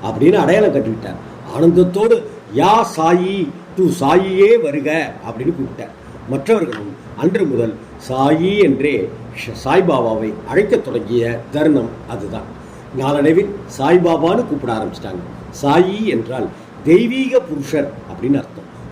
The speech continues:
பாபா என்றால் தந்தை அப்படின்னு அர்த்தம். இந்துக்கள் சாயி அப்படின்னும்,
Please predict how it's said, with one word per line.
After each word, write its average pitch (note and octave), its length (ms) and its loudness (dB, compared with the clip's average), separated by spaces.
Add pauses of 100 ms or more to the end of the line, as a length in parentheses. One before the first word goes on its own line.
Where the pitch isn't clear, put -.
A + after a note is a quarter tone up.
(120)
பாபா D3+ 460 2
என்றால் A2+ 460 -2 (300)
தந்தை D#3 500 2
அப்படின்னு C3+ 500 -6
அர்த்தம். - 340 -10 (300)
இந்துக்கள் G3+ 520 0 (380)
சாயி E3 480 2 (120)
அப்படின்னும், A#2+ 440 -4